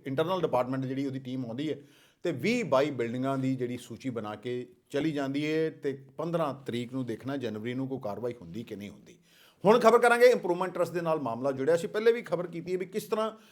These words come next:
ਹਾਈਟ ਜਿਹੜੀ ਹੈ ਬਿਲਡਿੰਗ ਦੀ ਹੁੰਦੀ ਹੈ ਉਣੰਜਾ ਫੁੱਟ, ਸਾਢੇ ਉਣੰਜਾ ਫੁੱਟ, ਮੈਕਸਿਮਮ ਪੰਜਾਹ ਫੁੱਟ, ਤੇ ਉਹ ਬਣ ਜਾਂਦੀਆਂ ਇੱਕ ਸੌ ਵੀਹ ਵੀਹ ਫੁੱਟ। ਕਿਸ ਤਰ੍ਹਾਂ ਬਣ ਜਾਂਦੀਆਂ ਹੈ, ਕੀ ਇਹਨਾਂ ਨੂੰ ਮੋਤੀਆ ਬਿੰਦ ਹੋਇਆ, ਫਿਰ ਕਿਸ ਤਰ੍ਹਾਂ ਇੰਪਰੂਵਮੈਂਟ ਟਰੱਸਟ ਦੇ ਅੰਦਰ ਜਿਹੜੇ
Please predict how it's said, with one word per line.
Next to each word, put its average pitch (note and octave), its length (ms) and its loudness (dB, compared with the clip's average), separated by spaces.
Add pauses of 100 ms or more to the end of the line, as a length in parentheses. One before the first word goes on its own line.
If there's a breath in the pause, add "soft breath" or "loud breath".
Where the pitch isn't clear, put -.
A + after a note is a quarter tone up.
(320 soft breath)
ਹਾਈਟ F#3 200 6
ਜਿਹੜੀ A3 280 6
ਹੈ A3+ 60 12
ਬਿਲਡਿੰਗ E3+ 360 2
ਦੀ G3+ 100 -2
ਹੁੰਦੀ F3+ 260 2
ਹੈ G#3 120 6
ਉਣੰਜਾ D#3 340 2
ਫੁੱਟ, F#3 320 0 (200)
ਸਾਢੇ G3+ 340 4
ਉਣੰਜਾ C3+ 320 4
ਫੁੱਟ, F#2+ 320 -8 (240)
ਮੈਕਸਿਮਮ F3+ 360 0
ਪੰਜਾਹ B2 240 -2
ਫੁੱਟ, - 180 -16 (560 soft breath)
ਤੇ E3+ 200 0
ਉਹ F3 180 2
ਬਣ A#2 240 -6
ਜਾਂਦੀਆਂ C#3 440 -2
ਇੱਕ B2 180 -6
ਸੌ D3 200 -6
ਵੀਹ D#3 240 -6
ਵੀਹ E3+ 140 -6
ਫੁੱਟ। C3+ 300 -10
ਕਿਸ - 260 -14
ਤਰ੍ਹਾਂ F3+ 180 -10
ਬਣ G2 200 -10
ਜਾਂਦੀਆਂ A#2+ 320 -8
ਹੈ, C#3+ 100 -6 (120)
ਕੀ E3 300 -8
ਇਹਨਾਂ C#3 240 -6
ਨੂੰ C3+ 380 -6
ਮੋਤੀਆ G#2 420 -8
ਬਿੰਦ C#3 260 -10
ਹੋਇਆ, A2+ 240 -6 (460 soft breath)
ਫਿਰ G#3 180 6
ਕਿਸ G#3 200 -2
ਤਰ੍ਹਾਂ A#3 320 4 (420)
ਇੰਪਰੂਵਮੈਂਟ F3+ 640 0
ਟਰੱਸਟ F#3 320 2
ਦੇ F#3 280 0
ਅੰਦਰ C#3+ 240 -2
ਜਿਹੜੇ D3 260 -4